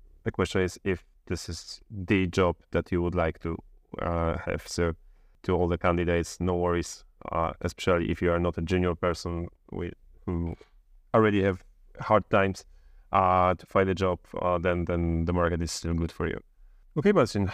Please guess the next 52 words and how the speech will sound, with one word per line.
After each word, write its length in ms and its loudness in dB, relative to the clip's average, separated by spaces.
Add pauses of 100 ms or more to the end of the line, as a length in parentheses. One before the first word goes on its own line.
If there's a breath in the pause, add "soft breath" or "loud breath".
(100)
uh, 120 0
thank 220 0
you 80 -2
very 180 2
much 200 0
for, 320 -2
for 160 -2
this 120 -4
conversation. 680 -2
Uh, 340 2
it 120 -4
was, 260 -4
it 60 -12
was 100 -4
great, 200 2 (180)
great 240 0
pleasure 200 0
for 160 -4
me. 320 2
I 120 2
hope 180 -6
that 400 0
everyone 320 0
who 300 0
watched 240 0
it, 100 -6
who 180 -2
listened 280 -4
it, 280 -8
um, 800 2
will, 460 0
uh, 420 -2
will 140 -4
also 380 -2
feel 300 -2
that 360 -4
they, 320 0
they 280 0
spend 260 -4
their 100 0
time, 480 0
uh, 440 -4
in 120 -2
a, 120 0
in 200 -4
a 60 -2
good 160 -2
way. 240 2 (480)
And 120 0
then 180 0
to 140 -4
anyone 540 2